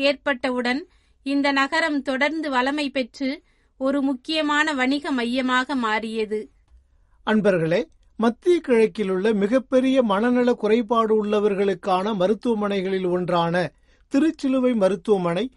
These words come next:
Speaker 2: மத்திய மருந்தகம், மருந்து வழங்குமிடம், மருத்துவமனைகள், அறுவை சிகிச்சை அறை மற்றும் பார்வையாளர் அரங்கம்,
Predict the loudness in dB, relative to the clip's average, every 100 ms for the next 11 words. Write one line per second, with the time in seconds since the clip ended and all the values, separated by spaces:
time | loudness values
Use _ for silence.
0 | _ _ -2 -2 0 0 2 2 0 0
1 | 0 0 -2 -4 _ 2 4 4 2 0
2 | 0 0 0 -2 0 0 -2 _ _ 0
3 | 2 2 0 0 2 0 -2 -2 -4 -6
4 | _ _ -2 2 2 2 0 -2 -2 -2
5 | -2 -2 -2 0 0 -2 -2 -2 -2 -4
6 | -4 0 2 2 0 0 2 2 0 0
7 | -2 -2 -4